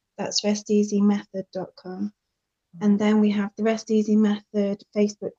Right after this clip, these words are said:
Speaker 1: page, and on Instagram it's Rest Easy Training.
Speaker 2: Mm-hmm.
Speaker 1: So that, I'm quite new on Instagram with the, the Rest Easy page, but,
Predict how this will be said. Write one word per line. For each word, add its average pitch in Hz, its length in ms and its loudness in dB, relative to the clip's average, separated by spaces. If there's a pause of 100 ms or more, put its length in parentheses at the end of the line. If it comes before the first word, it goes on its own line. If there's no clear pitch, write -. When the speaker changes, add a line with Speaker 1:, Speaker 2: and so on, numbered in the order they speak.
Speaker 1:
page, 202 500 -2 (500)
and 202 340 0 (100)
on 214 160 2
Instagram 208 680 0
it's - 220 -10
Rest 208 240 -8
Easy 202 320 -2
Training. 196 720 -8 (180)
Speaker 2:
Mm-hmm. 185 220 -12 (100)
Speaker 1:
So 202 460 2
that, - 180 -2
I'm 214 120 2
quite 220 300 0
new 214 260 4
on 202 100 2
Instagram 190 500 -6
with 185 180 -12
the, 185 320 -6 (220)
the 180 80 -6
Rest 185 260 -6
Easy 185 320 -4
page, 185 360 -6
but, 185 220 -4